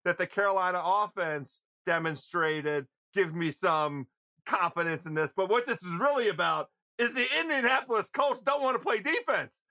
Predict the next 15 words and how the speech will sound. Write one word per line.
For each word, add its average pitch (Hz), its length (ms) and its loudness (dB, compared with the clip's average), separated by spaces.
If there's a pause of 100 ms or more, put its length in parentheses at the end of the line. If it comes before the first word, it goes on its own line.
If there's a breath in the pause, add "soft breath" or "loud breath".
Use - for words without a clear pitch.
(180)
They 262 160 4
wanna 285 240 0
get 247 220 0
out 233 240 2
and 202 120 -2
play 233 520 0 (160)
street 349 360 0
ball, 247 460 2
which 480 240 0
I'm 339 260 2
fine 359 360 0
with. 233 160 0 (160)
They've 294 180 -2
given 311 220 0
up, 285 180 0